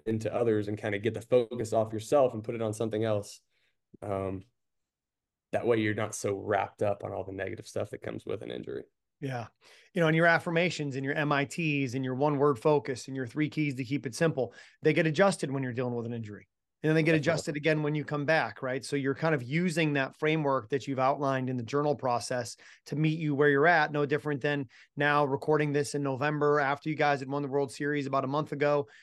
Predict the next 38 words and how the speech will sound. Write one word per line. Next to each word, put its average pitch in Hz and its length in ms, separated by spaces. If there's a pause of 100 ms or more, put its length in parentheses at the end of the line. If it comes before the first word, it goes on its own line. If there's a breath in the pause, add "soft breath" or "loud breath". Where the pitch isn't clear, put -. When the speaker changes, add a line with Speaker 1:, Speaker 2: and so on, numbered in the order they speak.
(120)
Speaker 2:
You 147 120
know, 147 40
you're, 143 340
you're, 139 540
not 143 80
even 151 160
a 127 40
month 135 180
ago, 120 160
three 147 180
weeks 156 240
ago, 120 260 (280 loud breath)
you 151 220
are 139 280
able 143 240
to 135 80
kind 135 160
of 127 160
use 151 220
the 131 80
same 143 260
process 143 500
in 135 80
the 131 120
off 123 180
season. 104 320 (720)
Speaker 1:
Yeah, - 240 (180)
it's 113 200
all, 120 340
it's 117 200
all 123 340 (200)
geared 120 360
towards 110 360
what 110 380
you're 107 140
doing 101 300
right - 460
now. 50 300